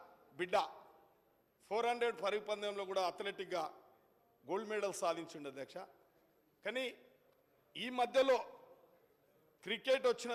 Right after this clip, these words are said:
తర్వాత ఈ యొక్క స్పోర్ట్స్కు కొద్దిగా కనుమరుగైతా ఉన్నాయి. కాబట్టి దీనిని అన్ని విధాలా ప్రోత్సహించినట్లయితే గ్రామీణ ప్రాంతాల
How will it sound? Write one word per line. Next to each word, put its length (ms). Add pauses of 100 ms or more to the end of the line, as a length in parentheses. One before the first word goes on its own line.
(100)
తర్వాత 340 (840)
ఈ 100
యొక్క 160 (100)
స్పోర్ట్స్కు 540 (400)
కొద్దిగా 340 (840)
కనుమరుగైతా 760
ఉన్నాయి. 220
కాబట్టి 300 (840)
దీనిని 380
అన్ని 220
విధాలా 320 (760)
ప్రోత్సహించినట్లయితే 1080 (680)
గ్రామీణ 400 (120)
ప్రాంతాల 420